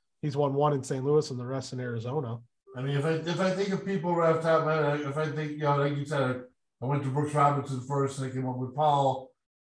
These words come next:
Speaker 2: I-, if I, if I stay home with, with the one and, and look at Sano and his heyday, Ernie Banks was at first, and Ernie Banks was not, Ernie Banks wasn't playing short anymore for a
Speaker 1: Well,
Speaker 2: reason.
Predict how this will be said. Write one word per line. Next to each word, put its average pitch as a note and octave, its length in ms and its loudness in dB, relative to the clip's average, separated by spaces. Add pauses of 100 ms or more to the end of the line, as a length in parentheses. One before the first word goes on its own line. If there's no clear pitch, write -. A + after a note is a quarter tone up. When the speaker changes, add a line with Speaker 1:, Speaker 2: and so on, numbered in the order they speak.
(200)
Speaker 2:
I-, C3+ 40 -10
if D3 360 -2
I, D3+ 120 4
if D3 240 -2
I D3+ 80 0
stay D#3+ 300 -2
home E3 380 0
with, C#3 260 -2
with C3+ 120 -4
the C#3+ 80 -2
one C#3+ 280 2
and, B2+ 220 -4 (440)
and C3 120 -2
look D3 160 0
at D3 100 0
Sano D#3+ 500 0
and C#3 100 0
his C3 120 -2
heyday, C#3+ 600 0 (420)
Ernie F3 220 0
Banks D#3+ 340 0
was D3 160 -2
at C3+ 100 0
first, D#3+ 300 -2
and C#3+ 80 -2
Ernie D3 180 0
Banks D3 300 -2
was A#2+ 180 -4
not, C3+ 380 -2 (1120)
Ernie D3+ 200 2
Banks E3 220 2
wasn't C#3+ 280 0
playing D3 260 0
short E3 320 -2
anymore C3 300 0
for B2 180 -2
a C#3 160 0
Speaker 1:
Well, - 120 6
Speaker 2:
reason. - 120 -6